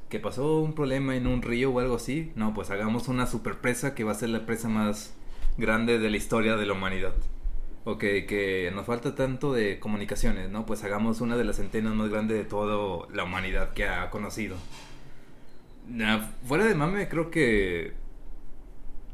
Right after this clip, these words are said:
muchos han desprestigiado el arte y queremos de que no, ingeniería o algo así. No es por tirarle hate a los ingenieros, conozco muchos ingenieros que también son artistas, pero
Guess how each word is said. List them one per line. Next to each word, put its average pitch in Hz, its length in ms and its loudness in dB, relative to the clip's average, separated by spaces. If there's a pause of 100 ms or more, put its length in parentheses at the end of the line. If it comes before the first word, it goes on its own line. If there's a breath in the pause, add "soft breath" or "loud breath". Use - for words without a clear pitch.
(140)
muchos 139 440 2
han 147 100 0
desprestigiado 117 600 0
el 104 100 2
arte 92 300 -2
y 87 120 -2
queremos 104 460 0
de 101 140 -2
que 95 160 0
no, 127 160 0
ingeniería 113 760 0 (100)
o 101 60 0
algo 110 140 0
así. 120 140 -2
No 147 120 2
es 214 100 2
por 131 380 0
tirarle 107 340 -2
hate 107 160 -4
a 110 60 -2
los 95 100 -4
ingenieros, 92 380 -4
conozco 98 320 4
muchos 110 240 0
ingenieros 92 340 0
que - 100 6
también 104 240 2
son 110 140 0
artistas, - 560 -4 (540 loud breath)
pero 107 680 2